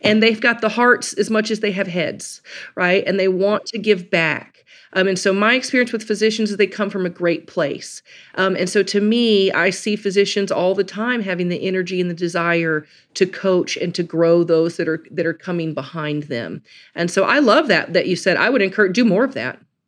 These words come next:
right? And, and we think of the other reason I love that so much, not, isn't just the coaching piece, um, and, and leveraging your talent to grow your talent. Um, but the other piece that I also, um, just generally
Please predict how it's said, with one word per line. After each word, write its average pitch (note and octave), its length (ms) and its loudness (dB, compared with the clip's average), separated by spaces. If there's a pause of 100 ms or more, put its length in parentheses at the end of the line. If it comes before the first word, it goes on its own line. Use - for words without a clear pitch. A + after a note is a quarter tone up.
(120)
right? G3+ 320 -6 (680)
And, F3+ 160 2
and F3+ 140 2
we G3 100 6
think G#3+ 220 2
of G3+ 100 0
the F#3+ 80 6
other A3 140 6
reason A#3+ 240 2
I F#3 40 4
love F#3+ 240 4
that F#3 180 0
so F#3+ 180 0
much, G#3+ 360 2
not, F#3+ 180 0
isn't F#3+ 260 0
just G#3+ 220 -4
the F3 80 0
coaching G#3 500 -2
piece, F3 580 -4
um, D#3 280 -4
and, C#3 240 -8
and D3+ 320 -8
leveraging F3+ 520 2
your D3 140 0
talent G#3 520 -2
to D#3+ 60 -2
grow F#3 300 6
your C#3+ 180 2
talent. E3 480 0 (360)
Um, F#3+ 260 2 (220)
but A3 100 4
the B3+ 140 2
other F4+ 180 6
piece A#3 400 -2
that A3 140 2
I G#3+ 100 4
also, G#3+ 540 2
um, F3 340 0 (800)
just - 460 0
generally A3+ 640 2